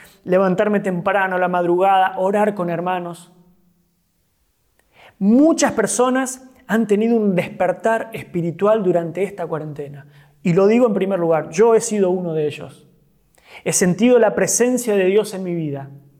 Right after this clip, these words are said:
Y es curioso porque cuando teníamos libertad tal vez no lo hacíamos. Y era necesario tal vez que Dios nos mande y nos encierre para que busquemos a Dios. Porque tal vez era la única manera que Él nos haga reaccionar. Y fue exactamente lo mismo que Dios hizo con el pueblo de Israel.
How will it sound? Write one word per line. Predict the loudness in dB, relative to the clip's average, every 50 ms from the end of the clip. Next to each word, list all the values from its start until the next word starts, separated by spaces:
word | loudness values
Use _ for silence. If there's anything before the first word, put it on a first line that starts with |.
| _ _ _ _ _ _ _ _ _ _ _ _ -20 -16 -4 0
Y | 0 0
es | 2
curioso | 2 2 4 4 4 4 4 2 0
porque | -2 -2 -2 -2 0
cuando | 0 0 0 2 2
teníamos | 2 2 2 2 2 0 0 0
libertad | 0 2 2 2 2 2 0 0 0
tal | 0 0 2
vez | 2 0
no | 0 0
lo | 0 0 0
hacíamos. | 0 0 0 0 2 0 0 -2 -6 -8 -10 -14 -20 -20 _ _ -20 -20 -16 -4 0
Y | 2 2
era | 4 4
necesario | 2 2 0 0 -2 -2 -2 0 0 0
tal | 0 0 0
vez | 0 0
que | 0 0 0
Dios | 0 0 0
nos | 2 2 2
mande | 2 2 2 2 2 2 2
y | 2
nos | 2 0 0 0
encierre | -2 -2 0 2 2 2 4 4 2 0 -2 -4 -10 -18 -20 -20 _ _ _ _ _ _ _ _ _ -2
para | 0 0 2
que | 2 2
busquemos | 2 2 2 0 0 0 0 0 0
a | 0
Dios. | 0 -2 -2 -4 -6 -8 -14 -20 _ _ _ _ _ _ _ _ _ _ _ _ _ _ -20 -8 _
Porque | 0 0 0 2
tal | 2 2 2
vez | 2 0 2
era | 2 4
la | 4 4 4
única | 4 2 0 0 0 0
manera | 2 2 2 2 0 0 2
que | 2 0
Él | 2
nos | 0 -2 -2 -2
haga | 0 0 0
reaccionar. | 0 0 -2 -2 -4 -6 -4 -4 -4 -4 -4 -8 -12 -18 -20 _ _ _ _ _ _ _ _ -20 -8 -2
Y | 0 0
fue | 2 2 2
exactamente | 2 0 0 0 0 0 2 2 2 2 2
lo | 2 2 2
mismo | 2 2 2 2 2 0 0
que | 0 0
Dios | 0 0 -2 -4
hizo | -4 -4 -4
con | -2 -2 -2
el | -2 -2
pueblo | 0 0 2 2
de | 2 0
Israel. | 0 0 0 2 2 2 0 -2